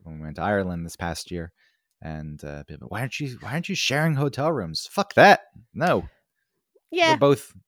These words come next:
Speaker 2: You're already
Speaker 1: adults who have
Speaker 2: sharing, yeah, you're already
Speaker 1: money.
Speaker 2: sharing, yeah, that's true. And you're already sharing so much time together. Uh, it's, it, it might have been necessary to separate a little bit.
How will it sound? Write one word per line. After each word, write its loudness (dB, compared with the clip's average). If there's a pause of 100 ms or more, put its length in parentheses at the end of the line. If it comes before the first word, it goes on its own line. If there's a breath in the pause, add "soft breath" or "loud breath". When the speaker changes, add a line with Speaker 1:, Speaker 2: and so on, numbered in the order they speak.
(300)
Speaker 2:
You're 4
already 8
Speaker 1:
adults 2
who 6
have 8
Speaker 2:
sharing, 4
yeah, 2
you're 2
already 8
Speaker 1:
money. 4
Speaker 2:
sharing, -2
yeah, 0
that's -2
true. -6
And 0
you're 2
already 2
sharing -2
so -6
much -8
time -6
together. -4 (500 soft breath)
Uh, 0 (680)
it's, -8
it, -2
it -6
might -2
have -4
been -2
necessary -4
to -14
separate -14
a -20
little -20
bit. -20